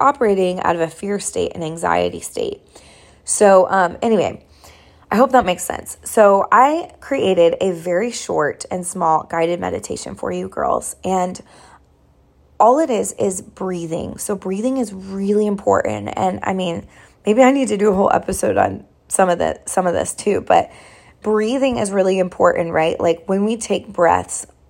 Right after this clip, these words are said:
when you inhale, when you inhale, I want you to inhale and hold it at the top for three seconds at least. If you can hold five, that's even better. And then you let your exhale out.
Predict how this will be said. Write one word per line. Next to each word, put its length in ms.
when 200
you 220
inhale, 800
when 180
you 80
inhale, 460
I 80
want 280
you 60
to 260
inhale 540
and 140
hold 480
it 80
at 160
the 60
top 340
for 100
three 420
seconds 880
at 160
least. 640
If 100
you 60
can 120
hold 280
five, 300
that's 240
even 240
better. 440
And 220
then 160
you 140
let 560
your 540
exhale 720
out. 540